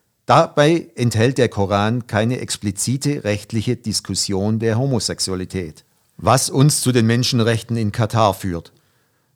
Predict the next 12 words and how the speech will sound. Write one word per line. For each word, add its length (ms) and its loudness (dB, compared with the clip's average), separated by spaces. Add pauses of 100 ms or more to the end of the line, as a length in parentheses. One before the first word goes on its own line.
(160)
Das 160 0
Emirat 500 6
ist 140 -2
eine 180 2
zutiefst 560 -2
patriarchalische 880 0
Gesellschaft. 840 -2 (360)
Frauen 380 4
sind 220 2
Menschen 340 0
zweiter 360 0
Klasse. 420 -2